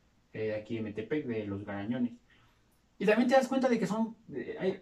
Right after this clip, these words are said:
también dependes mucho de, de la gente que te empieza a ver, ¿no? Del, de quién es el que te va a dirigir, o en ese momento, quién es el que está reclutando gente, porque a mí en ese momento, cuando estábamos en las pruebas, pues sí, el primer día hicieron recorte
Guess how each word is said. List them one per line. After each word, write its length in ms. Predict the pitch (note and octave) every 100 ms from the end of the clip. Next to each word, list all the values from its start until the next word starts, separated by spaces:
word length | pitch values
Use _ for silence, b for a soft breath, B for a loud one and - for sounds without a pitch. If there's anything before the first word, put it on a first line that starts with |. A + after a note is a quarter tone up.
| -
también 260 | D#3+ F#3
dependes 420 | A3+ A3+ A3 G#3+ G3
mucho 300 | G3+ G3 F#3
de, 220 | D3+ C3+
de 140 | C3+
la 100 | C3
gente 320 | C3 D3+ D#3 F3
que 100 | -
te 80 |
empieza 340 | A#2 B2+ C#3 D3+
a 40 |
ver, 220 | C3+ D3
¿no? 160 | B2 C#3+
Del, 440 | D3+ B2+ A#2+ A#2 b b b b - - - _
de 200 | A#2+ C3
quién 180 | D3+ D#3+
es 140 | F3
el 100 | D3+
que 80 | -
te 140 | A2+ A2+
va 180 | A#2+ C3+
a 60 | C#3+
dirigir, 480 | B2+ A#2+ - B2+ A#2+
o 40 |
en 80 | A#2+
ese 140 | C3+
momento, 460 | A#2+ A2+ B2 - A#2+
quién 140 | C3+
es 100 | C3+
el 80 | A#2
que 60 | A#2
está 280 | - B2 B2+
reclutando 680 | - - A#2+ A#2+ C3 C3 B2
gente, 280 | D#3 F3 C3
porque 440 | B2+ B2 C3 - b b b _ -
a 80 |
mí 120 | D3 F3
en 60 |
ese 140 | F#3 F3
momento, 460 | D3 D3+ E3+ F3+
cuando 140 | D#3 C3
estábamos 280 | D#3 E3+
en 60 | D3+
las 100 | C3+
pruebas, 300 | D3+ D3+ D#3+
pues 200 | - B2+
sí, 200 | D3 D3
el 140 | B2+
primer 360 | A#2+ B2+ D#3 E3
día 200 | E3+ E3
hicieron 320 | D3+ D#3+ D#3
recorte 680 | C#3+ - E3+ - G#3 D4